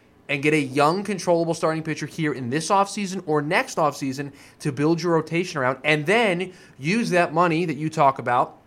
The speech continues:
to add other pieces. Because you're not gonna throw a hundred, two hundred million dollars at a starting pitcher in the free agent market, and that makes sense for your team. So what you should do is, in the offseason, trade for a younger,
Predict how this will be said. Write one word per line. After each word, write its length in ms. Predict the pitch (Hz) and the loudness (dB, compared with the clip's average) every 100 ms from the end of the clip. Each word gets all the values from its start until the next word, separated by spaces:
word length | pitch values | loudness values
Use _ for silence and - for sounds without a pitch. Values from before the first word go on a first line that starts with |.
| _ _ _ _ - - | _ _ _ _ -20 -16
to 180 | 156 | -8
add 240 | 143 165 165 | 0 0 0
other 260 | 147 165 165 | 0 2 0
pieces. 540 | - 156 123 - - - _ _ _ _ | -4 -8 -8 -14 -20 -20 _ _ _ _
Because 280 | - 143 123 | -10 -6 -2
you're 80 | 156 | 0
not 220 | 190 196 | 4 2
gonna 160 | 196 180 | 2 -4
throw 340 | 180 175 147 | 0 4 4
a 100 | 127 | 2
hundred, 540 | 123 160 165 165 160 - | -2 0 0 -2 -8 -8
two 180 | 202 | -4
hundred 220 | 170 170 160 | -2 -2 -4
million 280 | 147 135 | -4 -4
dollars 420 | 131 143 123 107 - - - - | 2 4 4 0 -8 -20 -18 -2
at 120 | 135 | -2
a 40 | |
starting 340 | 123 - 139 131 | 0 -2 -2 -2
pitcher 460 | 147 147 - 101 - - | -4 -4 -4 -10 -10 -12
in 120 | 135 | -8
the 60 | 123 | -8
free 280 | - 139 147 | -6 -4 -2
agent 280 | 151 135 | -2 -4
market, 400 | 113 107 101 104 - - | -8 -8 -8 -14 -16 -16
and 160 | 127 131 | -8 -2
that 120 | 135 | -2
makes 200 | 131 123 | -2 -8
sense 180 | 135 120 | -6 -8
for 100 | - | -8
your 120 | 113 | -12
team. 260 | 113 120 98 - - | -8 -10 -12 -20 -8
So 120 | 131 | -6
what 40 | |
you 60 | 135 | -6
should 140 | 135 | -8
do 140 | 135 143 | -4 -4
is, 100 | 127 | -4
in 140 | 147 | -8
the 100 | 131 | -8
offseason, 560 | 131 170 214 214 143 131 | -4 0 0 0 -8 -8
trade 180 | 143 127 | -10 -8
for 160 | 147 | -6
a 120 | 123 131 | -6 -8
younger, 840 | 127 139 156 180 143 123 117 | -4 0 2 2 0 2 0